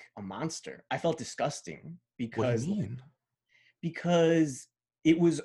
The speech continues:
Speaker 1: also the first time for these girls to, like, maybe be going to school with, like, someone who wasn't white.
Speaker 2: Mm.
Speaker 1: So, like, I always felt like, I don't know, like, I always felt like, uh,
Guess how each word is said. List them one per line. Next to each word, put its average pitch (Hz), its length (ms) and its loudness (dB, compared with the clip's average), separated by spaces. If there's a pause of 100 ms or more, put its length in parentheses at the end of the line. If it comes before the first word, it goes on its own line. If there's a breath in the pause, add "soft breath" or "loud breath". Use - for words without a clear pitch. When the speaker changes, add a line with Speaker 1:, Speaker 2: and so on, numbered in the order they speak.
Speaker 1:
also 143 760 0 (1080)
the 131 200 -2
first - 420 -6
time 127 300 -4
for 120 200 -8
these 117 220 -4
girls 110 640 -8 (440)
to, - 200 -8
like, 101 420 -6
maybe 110 640 -6 (140)
be 131 120 -8
going 123 300 -2
to 120 80 -4
school 117 340 -4
with, 113 160 -6
like, 104 120 -8
someone 110 260 -6
who 113 100 -8
wasn't 107 300 -8
white. 95 300 -8 (420)
Speaker 2:
Mm. 90 800 -12
Speaker 1:
So, 160 100 6
like, 139 360 2 (540)
I 135 260 2
always 143 420 0
felt 131 340 -2
like, 107 280 -8 (1400)
I 131 100 0
don't 165 140 2
know, 165 180 2
like, 117 200 -2
I 117 120 0
always 135 200 -2
felt 127 280 -4
like, 104 240 -6
uh, 95 300 -6